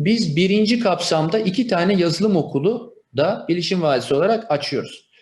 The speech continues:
Şubat ayında inşallah iki bin yirmi birin Şubat ayında da açılışlarını gerçekleştirmiş olacağız. Toplamda yedi yüz elli öğrencinin burada eğitim göreceğini de söylemek lazım. Bu öğrencilerin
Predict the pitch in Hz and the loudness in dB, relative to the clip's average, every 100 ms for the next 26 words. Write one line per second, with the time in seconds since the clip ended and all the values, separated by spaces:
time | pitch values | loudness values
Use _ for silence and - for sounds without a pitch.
0 | _ - - 214 220 185 147 131 151 185 | _ -8 -2 0 2 2 2 2 2 2
1 | 185 143 127 120 160 180 175 165 165 165 | 2 0 0 -2 -4 -4 -2 0 0 0
2 | 156 143 131 - 180 185 165 143 131 139 | 0 0 -2 -2 -2 0 0 0 0 0
3 | 175 170 143 - 147 190 170 151 147 - | 0 -2 -6 -2 -2 0 0 0 -4 -4
4 | 131 - 139 196 - - _ _ - 180 | -6 -6 -4 -4 -4 -10 _ _ -2 0
5 | 151 196 202 208 226 214 180 156 156 180 | 2 0 0 -2 0 0 0 0 0 0
6 | 202 190 202 214 185 165 147 135 131 131 | 0 0 0 2 2 2 2 -2 -4 -2
7 | 170 214 - _ _ _ _ 185 180 147 | -2 -4 -12 _ _ _ _ 0 2 4
8 | 196 202 - - - 165 165 180 165 156 | 2 0 -6 -8 -2 0 0 -2 0 2
9 | 151 139 135 170 202 175 165 151 143 123 | 2 2 0 0 0 0 0 0 -2 -4
10 | 104 120 127 233 247 220 196 165 160 151 | -4 -4 0 2 4 2 2 0 0 0
11 | 202 | -2